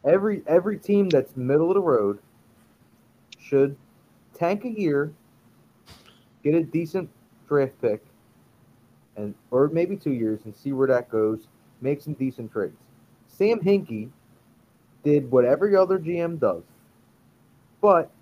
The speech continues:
he did it openly. People didn't like that.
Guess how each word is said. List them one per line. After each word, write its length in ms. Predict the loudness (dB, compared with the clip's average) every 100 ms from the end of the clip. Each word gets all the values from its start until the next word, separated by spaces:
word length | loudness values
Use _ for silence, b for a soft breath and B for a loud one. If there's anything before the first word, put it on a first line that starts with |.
| -10
he 60 |
did 140 | -6 -4
it 100 | -2
openly. 420 | -2 -2 -8 -12 -16 _ _ _ _ _ _ _ _ _ _ _ _ _ _
People 200 | -12 -6
didn't 260 | -2 -2 0
like 220 | -2 -2
that. 180 | -4 -8